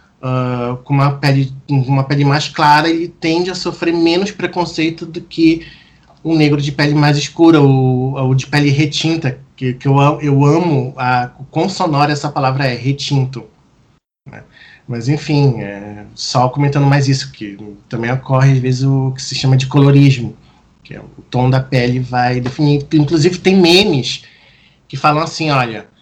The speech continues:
até determinado tom de pele a pessoa ainda é branca, depois daqui, isso é meme, por exemplo, pra falar de terrorismo, a partir daqui, se, se ficar mais um pouco morenado, que daí a gente sabe que é muito do fenótipo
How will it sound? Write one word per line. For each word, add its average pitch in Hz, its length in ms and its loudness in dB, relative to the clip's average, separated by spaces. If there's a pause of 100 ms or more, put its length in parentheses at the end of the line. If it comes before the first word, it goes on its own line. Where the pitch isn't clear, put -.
(240)
até 131 240 -6
determinado 165 760 -2
tom 160 280 -4
de 160 140 -4
pele 160 680 0
a 165 100 -2
pessoa 160 240 -6
ainda 160 120 -2
é 180 40 -2
branca, 135 480 -2
depois 135 300 -6
daqui, 156 800 -2 (340)
isso 135 200 -2
é 147 40 4
meme, 147 300 4
por 156 160 -4
exemplo, 147 380 0
pra 143 280 2
falar 147 260 -2
de 139 840 -2
terrorismo, 135 680 0 (300)
a 127 60 -6
partir 139 280 -2
daqui, 156 220 -4
se, 151 100 -6
se - 360 -8
ficar 165 260 -4
mais 170 160 0
um 165 80 -2
pouco 156 240 -4
morenado, 143 720 0
que 143 140 -10
daí 131 180 -4
a 127 80 -6
gente 139 240 -8
sabe 127 220 -6
que 135 80 -10
é - 20 -4
muito 165 260 -4
do 143 120 -6
fenótipo 131 640 -4